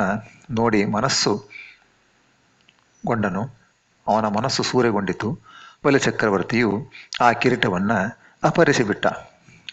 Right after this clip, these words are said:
ಪರಮಾತ್ಮನ ಕಿರೀಟವನ್ನ ಅಪಹರಿಸಿಬಿಟ್ಟ. ವಿಚಿತ್ರ, ವಿಶೇಷ. ಅದನ್ನು ಗರುಡ ದೇವನಿಗೆ, ಅದನ್ನು ಗರುಡ ದೇವನು ಸೂಕ್ಷ್ಮವಾಗಿ ನೋಡಿದ. ಅವನಿಗೆ ತಿಳಿಯಿತು. ತಿಳಿದ ತಕ್ಷಣ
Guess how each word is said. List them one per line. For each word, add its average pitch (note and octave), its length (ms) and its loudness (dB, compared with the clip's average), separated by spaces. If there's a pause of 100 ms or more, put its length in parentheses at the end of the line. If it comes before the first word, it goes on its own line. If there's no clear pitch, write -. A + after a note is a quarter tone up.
ಪರಮಾತ್ಮನ G#2 560 0
ಕಿರೀಟವನ್ನ G#2 560 -2 (640)
ಅಪಹರಿಸಿಬಿಟ್ಟ. A2 600 0 (840)
ವಿಚಿತ್ರ, A2+ 340 0 (320)
ವಿಶೇಷ. G#2 340 2 (1900)
ಅದನ್ನು E3+ 800 2
ಗರುಡ C#3 240 4
ದೇವನಿಗೆ, B2 800 0 (1120)
ಅದನ್ನು A#2+ 560 0
ಗರುಡ B2 180 2
ದೇವನು A#2 280 2
ಸೂಕ್ಷ್ಮವಾಗಿ A2 420 -2
ನೋಡಿದ. G2 280 0
ಅವನಿಗೆ G2 500 0
ತಿಳಿಯಿತು. G#2+ 440 2 (2000)
ತಿಳಿದ F#3+ 220 4
ತಕ್ಷಣ D3+ 320 2